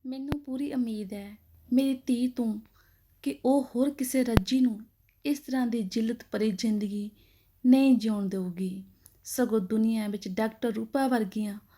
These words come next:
ਹੋਰ ਔਰਤਾਂ ਨੂੰ ਜਨਮ ਦੇਣ ਦੇ ਕਾਬਿਲ ਇੱਕ ਨਵਾਂ ਸਮਾਜ ਕਾਇਮ ਕਰੇਗੀ। ਤੇਰੀ ਮਾਂ ਰੂਪਾ ਵਰਗੇ ਰੱਬ ਜਦੋਂ ਤੱਕ ਇਸ ਦੁਨੀਆ 'ਤੇ ਆਉਂਦੇ ਰਹਿਣਗੇ, ਉਦੋਂ ਤੱਕ ਕੋਈ ਵੀ ਮਾਂ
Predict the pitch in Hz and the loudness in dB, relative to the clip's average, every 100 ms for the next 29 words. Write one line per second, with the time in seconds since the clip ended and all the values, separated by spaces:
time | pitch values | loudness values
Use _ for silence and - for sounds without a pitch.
0 | _ _ _ - 285 294 - 220 202 - | _ _ _ 4 6 6 4 -2 -2 -2
1 | 220 208 185 220 233 240 208 208 190 202 | -2 -2 -2 0 2 0 -2 -4 -4 -6
2 | - 220 220 226 233 214 196 - _ _ | -4 -2 0 -2 -2 -6 -8 -12 _ _
3 | _ _ _ 254 269 269 269 262 247 214 | _ _ _ 6 8 8 6 2 2 2
4 | 196 190 - 202 196 202 202 185 208 196 | -2 -4 -6 -4 -4 -4 -4 -4 -6 -6
5 | - _ _ _ _ - 269 277 254 254 | -12 _ _ _ _ -2 2 2 4 4
6 | 240 226 226 262 247 220 196 220 220 226 | 4 0 2 2 4 2 0 -2 -2 -4
7 | - _ _ _ - 226 240 226 214 - | -14 _ _ _ -8 0 0 0 -2 0
8 | 226 269 269 254 247 - 254 196 233 233 | 0 0 0 -2 -2 0 0 0 0 4
9 | 254 247 240 - - 214 220 247 220 214 | 4 2 -2 -4 -4 0 2 2 2 0
10 | 214 202 208 214 220 _ _ _ _ _ | -2 -2 -4 -6 -10 _ _ _ _ _
11 | 226 240 254 247 226 220 _ 233 247 240 | -2 2 2 2 -2 -4 _ 0 4 4
12 | 226 214 202 202 | 2 0 -2 -6